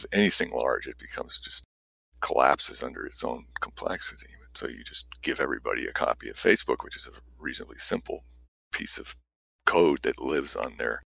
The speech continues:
mobile device, and suddenly you have a, a full-scale model of the actual thing itself. So the social graph is the, is the social graph, and th-, that's, that's what's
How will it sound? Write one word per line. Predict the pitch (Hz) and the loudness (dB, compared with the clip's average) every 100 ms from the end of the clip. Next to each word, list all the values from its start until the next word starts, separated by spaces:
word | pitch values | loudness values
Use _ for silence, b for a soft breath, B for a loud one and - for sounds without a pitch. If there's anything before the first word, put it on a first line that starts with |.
| _ _ _ _ _ - | _ _ _ _ _ -4
mobile | 69 69 60 | 2 4 4
device, | 73 90 82 | 8 8 8
and | - | 0
suddenly | - - - 69 | 0 0 0 -10
you | - 64 | -12 -6
have | - 67 62 - | 0 2 0 -4
a, | - - _ _ _ _ _ _ _ _ - | -10 -14 _ _ _ _ _ _ _ _ -10
a | |
full-scale | - - 53 - - 50 | -4 -2 0 0 0 -2
model | 60 60 71 - 52 | 2 4 4 4 -6
of | - | -6
the | 52 | -2
actual | 50 - - - - - - - | -2 -2 -6 -10 -20 -20 -16 -10
thing | - - | -8 -10
itself. | - - - - | -8 0 0 0
So | - - | -2 -6
the | - | -4
social | - 87 78 - | 2 4 4 0
graph | - 67 65 65 - - 78 | 2 4 6 4 0 -6 2
is | 76 73 - - | 4 4 0 -6
the, | - - - _ _ _ _ _ _ _ _ _ _ _ - | -8 -14 -16 _ _ _ _ _ _ _ _ _ _ _ -4
is | 80 64 - | -2 -2 -4
the | - | -4
social | - - - | -4 -4 -4
graph, | - 101 - - - | -4 -2 -2 -4 -10
and | - | -10
th-, | 50 69 | -8 -2
that's, | 65 - | -2 2
that's | 62 - - - | 2 2 -6 -6
what's | - - | -4 -4